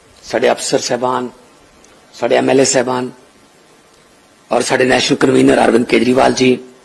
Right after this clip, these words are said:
ਪਾਰਟੀ ਦੇ ਪੰਜਾਬ ਦੇ ਪ੍ਰਧਾਨ ਅਮਨ ਅਰੋੜਾ ਜੀ, ਸਾਰਿਆਂ ਦਾ ਬਹੁਤ-ਬਹੁਤ ਧੰਨਵਾਦ। ਔਰ ਸਭ ਤੋਂ ਪਹਿਲਾਂ ਫਤਿਹ ਦੀ ਸਾਂਝ ਪਾਈਏ। ਵਾਹਿਗੁਰੂ ਜੀ ਕਾ ਖਾਲਸਾ,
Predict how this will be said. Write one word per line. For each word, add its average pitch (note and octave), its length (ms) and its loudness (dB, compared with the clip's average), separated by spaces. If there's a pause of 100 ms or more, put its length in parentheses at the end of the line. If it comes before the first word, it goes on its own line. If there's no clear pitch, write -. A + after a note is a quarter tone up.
(1400)
ਪਾਰਟੀ A#2+ 300 0
ਦੇ B2 340 2 (280)
ਪੰਜਾਬ A#2 320 0
ਦੇ B2+ 80 0
ਪ੍ਰਧਾਨ A#2+ 420 -2 (100)
ਅਮਨ A#2+ 180 -6
ਅਰੋੜਾ A#2+ 260 -2
ਜੀ, B2 200 -8 (920)
ਸਾਰਿਆਂ D3 320 0
ਦਾ D3+ 100 4
ਬਹੁਤ-ਬਹੁਤ C3+ 420 2
ਧੰਨਵਾਦ। A2+ 380 -6 (1040)
ਔਰ A#2+ 120 0 (1040)
ਸਭ A2+ 160 -4
ਤੋਂ - 120 0
ਪਹਿਲਾਂ C3 360 2 (1300)
ਫਤਿਹ C3 220 0
ਦੀ C3 80 0
ਸਾਂਝ B2 240 0
ਪਾਈਏ। A#2+ 220 0
ਵਾਹਿਗੁਰੂ B2 300 0
ਜੀ A#2+ 120 -6
ਕਾ A#2+ 140 -2
ਖਾਲਸਾ, A#2 600 -2